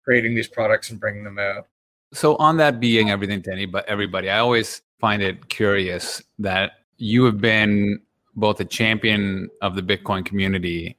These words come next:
Speaker 2: and for many maximalists, an enemy because of the fact that you go against the ethos of not your Bitcoin, not your money or whatever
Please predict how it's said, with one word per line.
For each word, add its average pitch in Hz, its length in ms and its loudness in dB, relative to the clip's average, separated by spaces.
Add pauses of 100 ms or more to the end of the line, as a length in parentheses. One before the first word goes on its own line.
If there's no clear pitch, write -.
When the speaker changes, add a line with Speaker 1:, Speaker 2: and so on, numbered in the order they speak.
(140)
Speaker 2:
and 101 240 0
for - 180 -2
many 110 300 4
maximalists, 98 880 -2
an 92 80 -4
enemy 90 560 -2 (260)
because 110 480 0
of 107 80 2
the 98 80 2
fact 98 640 -4
that 95 400 0
you 95 100 -2
go 92 180 -2
against 92 280 -4
the 95 180 -10
ethos 90 560 -6
of 87 600 -4 (120)
not 95 300 -2
your 90 320 -2 (140)
Bitcoin, 90 600 -2
not 87 220 -4
your 85 120 -4
money 87 280 -2
or 85 100 -4
whatever 85 420 -4